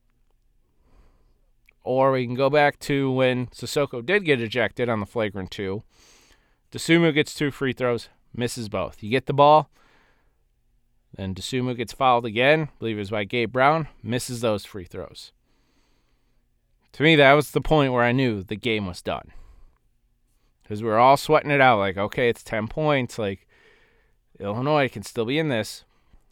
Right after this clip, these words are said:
When that momentum didn't swing that way from the flagrant two, you knew it was over. So don't, don't come crying at me when,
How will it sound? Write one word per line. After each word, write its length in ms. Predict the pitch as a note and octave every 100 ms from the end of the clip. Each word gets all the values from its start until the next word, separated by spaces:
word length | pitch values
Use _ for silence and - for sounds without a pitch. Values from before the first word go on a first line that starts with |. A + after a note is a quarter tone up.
| _ -
When 140 | G#2+
that 180 | B2 C3
momentum 480 | D3+ C3 C3 C3 B2
didn't 180 | B2
swing 240 | - A#2+ A#2+
that 180 | B2 C3
way 240 | B2+ B2
from 220 | A#2 A#2
the 80 | G2+
flagrant 460 | - C3 A#2+ G#2+ -
two, 360 | A2+ A#2+ D3 - _ _ _ _ _ _
you 140 | - B2+
knew 260 | C#3 C3
it 40 | A#2+
was 140 | G2
over. 380 | F2+ C#2+ - - _ _ _ _ _ _ _ _ _ _ _ _ _ _ _ _ _ _ _ _ _ _ _ _ _ _ _ _ _
So 140 | -
don't, 240 | C3+ E3 - _ _ _ _ _ -
don't 180 | D3+ D3
come 280 | E3 D#3
crying 440 | C#3+ - D3 C#3 A#2+
at 140 | A#2+
me 340 | A#2+ A#2 G2+ F2+ _ _ _ _ _ _ _ _
when, 540 | A#2 B2 A2+ G#2+ G2+